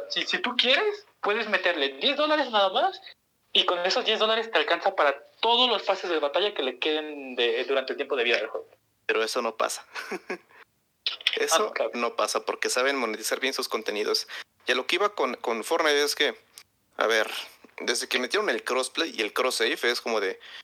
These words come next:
Speaker 2: "Yo quiero jugar mi juego en con-, en computadora y también quiero jugar mi juego y tener lo mismo que yo tenía en computadora. Y si lo quiero en mi teléfono, también".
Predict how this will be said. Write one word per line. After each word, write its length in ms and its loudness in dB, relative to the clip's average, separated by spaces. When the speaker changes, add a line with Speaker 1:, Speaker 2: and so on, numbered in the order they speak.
Speaker 2:
"Yo 220 -2
quiero 240 0
jugar 300 0
mi 100 -2
juego 200 0
en 80 -2
con-, 300 -4
en 120 -6
computadora 720 -2
y 40 -20
también 280 0
quiero 240 -2
jugar 300 -2
mi 100 -4
juego 360 -2
y 60 -8
tener 280 -2
lo 60 -2
mismo 300 -2
que 100 0
yo 80 0
tenía 200 -2
en 60 -4
computadora. 600 -6
Y 80 -2
si 140 2
lo 120 -2
quiero 200 0
en 40 0
mi 80 0
teléfono, 480 0
también". 360 -2